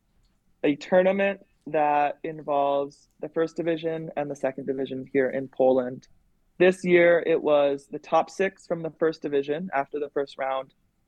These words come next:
and the two best teams from the second division that made it into the quarterfinals. From there, it was a single elimination tournament to determine the Polish Cup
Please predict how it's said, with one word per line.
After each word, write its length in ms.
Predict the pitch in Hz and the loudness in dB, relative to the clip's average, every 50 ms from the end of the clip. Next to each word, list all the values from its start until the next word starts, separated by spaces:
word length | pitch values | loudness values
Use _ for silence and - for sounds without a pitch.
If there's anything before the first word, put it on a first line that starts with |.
| _ _ _ _ - | _ _ _ _ 0
and 500 | 139 139 135 135 135 135 135 139 135 - - _ _ | 2 2 2 2 2 2 0 -2 -4 -8 -14 _ _
the 80 | - 147 | -6 -6
two 340 | - - - - 196 185 180 | -4 -6 -4 -2 0 0 2
best 340 | 170 160 147 147 - - - | 4 4 4 4 0 -6 -10
teams 640 | - 156 147 143 139 139 139 139 139 - - - _ _ _ | -8 -8 -6 -6 -6 -6 -8 -8 -10 -14 -20 -20 _ _ _
from 260 | - 151 139 135 135 135 | -4 -2 -2 -2 -2 -6
the 60 | 127 | -8
second 320 | - - - 127 123 127 127 | -6 -4 -4 -4 -2 -4 -4
division 380 | 131 113 117 - - - 123 | -4 -4 -4 -6 -6 -2 0
that 160 | 135 - - | 2 2 2
made 160 | - 135 127 131 | 4 4 4 4
it 80 | - | 2
into 180 | - 127 123 - | 0 -2 -6 -8
the 80 | - | -10
quarterfinals. 640 | - - - - - - - - 71 - - - - _ _ _ _ _ _ _ _ _ _ - | -8 -6 -4 -4 -4 -6 -6 -8 -8 -6 -8 -10 -10 _ _ _ _ _ _ _ _ _ _ 2
From 200 | 170 175 170 165 | 2 4 6 6
there, 340 | 160 156 156 156 160 160 | 6 6 6 6 4 2
it 40 | - | 0
was 120 | 156 156 151 | -2 -4 -6
a 60 | 156 | -8
single 380 | 151 - 165 160 160 156 143 | -8 -10 -6 -4 -2 -2 0
elimination 580 | 147 147 147 147 143 143 139 135 139 - - 139 | -2 -2 -4 -6 -8 -8 -8 -8 -8 -10 -14 -14
tournament 540 | - - 175 175 180 180 180 180 170 - - | -8 -4 -4 -2 -2 -2 -2 -4 -4 -6 -8
to 80 | - | -6
determine 420 | 160 151 147 - 165 147 147 147 147 | -4 -4 -4 -4 -6 -6 -6 -6 -6
the 80 | 143 | -6
Polish 400 | 143 - - 139 143 139 131 - - | -6 -4 0 0 0 0 0 -4 -4
Cup 200 | - - 123 | -2 -2 -2